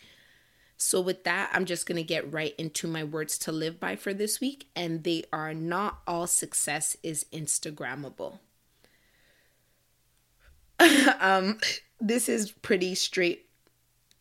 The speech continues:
to the point. Success should not be, success is measured with many different instruments. And when we take one instrument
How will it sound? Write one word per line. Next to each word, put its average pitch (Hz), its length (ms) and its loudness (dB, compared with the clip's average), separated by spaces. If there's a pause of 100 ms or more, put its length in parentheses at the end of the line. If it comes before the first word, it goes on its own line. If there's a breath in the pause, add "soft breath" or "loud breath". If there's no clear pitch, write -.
(120)
to - 220 -2
the 147 100 -2
point. 131 380 -10 (1200 loud breath)
Success 202 640 0
should 202 300 0
not 180 480 -2
be, 170 240 -6 (160)
success - 880 0 (120)
is 185 160 0
measured 170 640 -2
with 165 260 -8
many 165 460 -2
different 156 580 -8 (220)
instruments. - 800 -8 (840 soft breath)
And 185 360 -2
when 214 240 -2
we 240 160 -6
take 190 340 -4
one 160 300 -6
instrument 156 720 -8